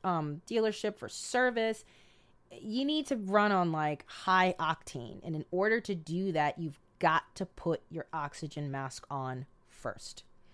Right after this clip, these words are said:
So here are my six strategies. I know you're like, "She's solution-oriented. Where are these strategies, Doctor Lauren?" Well, here we are. We're gonna dive right in. We are, like, seven minutes into this episode, and I'm not messing around. So number one, you need to be clear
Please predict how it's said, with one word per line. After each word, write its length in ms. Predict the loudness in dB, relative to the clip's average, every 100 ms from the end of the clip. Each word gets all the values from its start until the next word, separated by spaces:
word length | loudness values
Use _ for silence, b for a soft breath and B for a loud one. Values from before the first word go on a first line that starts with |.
| B B B B
So 260 | 6 8 8 -4 -20 -20 -20 -20 -20 _ -8 -6
here 200 | -4 -2
are 60 | 0
my 100 | 0
six 240 | 0 -4
strategies. 680 | 4 8 8 8 2 -4 -4
I 60 | -2
know 100 | 2
you're 180 | 4 4
like, 300 | 4 0 -2
"She's 240 | -6 -6
solution-oriented. 1120 | -2 -2 0 -2 -2 -2 0 2 0 -2 -2
Where 240 | 0 2 2
are 60 |
these 180 | 0 -2
strategies, 640 | -2 4 6 6 2 -4 -2
Doctor 300 | -2 -2 -4
Lauren?" 280 | -2 -2
Well, 100 | -2
here 260 | -6 -2 0
we 160 | 2 2
are. 120 | 2
We're 80 | 0
gonna 140 | 0
dive 240 | 2 0
right 300 | 0 -2 -2
in. 200 | -2 -4
We 120 | -2 0
are, 100 | 2
like, 160 | 0
seven 320 | 0 0 0
minutes 240 | 0 0 -2
into 200 | -4 -4
this 140 | -4 -4
episode, 380 | -6 -2 0
and 80 | 0
I'm 100 | 0
not 180 | 0 0
messing 280 | 0 -2 -4
around. 320 | -6 -6 -10 B B B B B
So 260 | 4 4 4 -4 _ _ _ _ _ _ _
number 360 | -6 -4 4 6
one, 260 | 6 4 0 -16 -20 -20 -4
you 60 | 0
need 160 | 0
to 60 | 0
be 100 | -6
clear 640 | -8 -8 -4 0 0 -2